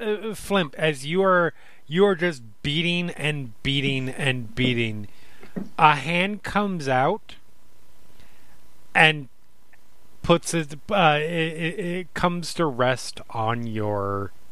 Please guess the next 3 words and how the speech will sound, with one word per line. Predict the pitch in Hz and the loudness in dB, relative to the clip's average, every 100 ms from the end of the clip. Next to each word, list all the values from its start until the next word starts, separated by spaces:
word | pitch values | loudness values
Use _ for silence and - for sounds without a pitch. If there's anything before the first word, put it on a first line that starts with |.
| - - - | -10 -10 -8
your | - 127 131 | 0 0 4
arm. | 143 135 110 92 - - - - - - - - - - - - - - - - - - - - | 8 8 6 -2 -14 -14 -14 -14 -12 -12 -10 -10 -10 -8 -8 -8 -8 -8 -8 -8 -8 -8 0 8
And | 180 180 180 175 165 | 8 8 4 0 -6